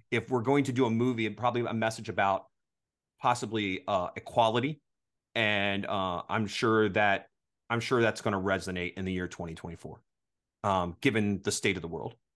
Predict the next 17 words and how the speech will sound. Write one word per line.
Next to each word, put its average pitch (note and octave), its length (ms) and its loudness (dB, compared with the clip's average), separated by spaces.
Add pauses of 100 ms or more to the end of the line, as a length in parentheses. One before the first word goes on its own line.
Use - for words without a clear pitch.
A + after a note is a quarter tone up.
(560)
um, G2 440 0 (180)
and, G2 520 0
and F#2+ 400 -2
the A#2 180 -4
othering, G#2 600 2
the A2 200 -4
othering, G2+ 500 2
or, G2 360 0
or F#2+ 300 0
basically G2 460 -2
the F#2+ 60 -4
belittling G#2 600 0
of F#2+ 140 -4
others, F2+ 380 -4
or F#2 420 -2 (460)
making G#2+ 420 2
them F#2+ 380 -2